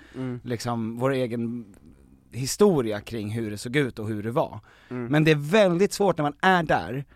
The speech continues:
Speaker 2: att i ett slott, du går in i ett rum där de höll massa kvinnor tillfångatagna.
Speaker 1: Ja.
Speaker 2: Eh, och
Speaker 1: Kvinnofängelse.
Speaker 2: torterade, kvinnofängelse, torterade dem. Sen går du in i ett annat rum,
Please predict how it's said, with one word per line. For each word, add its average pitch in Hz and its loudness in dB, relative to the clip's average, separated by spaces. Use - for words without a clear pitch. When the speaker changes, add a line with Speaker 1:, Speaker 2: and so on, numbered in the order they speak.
Speaker 2:
att - -6
i 175 2
ett 143 -2
slott, - -8
du 131 -2
går 160 4
in 214 6
i 202 4
ett 185 -2
rum 110 -2
där 135 6
de 135 6
höll 120 2
massa 123 -2
kvinnor 123 -2
tillfångatagna. 120 -2
Speaker 1:
Ja. 123 -8
Speaker 2:
Eh, 110 0
och 135 -2
Speaker 1:
Kvinnofängelse. 147 2
Speaker 2:
torterade, 143 -2
kvinnofängelse, 127 -4
torterade 165 0
dem. 123 -2
Sen 160 -2
går 170 4
du 180 6
in 156 2
i - 0
ett 139 -8
annat 160 -2
rum, 123 -4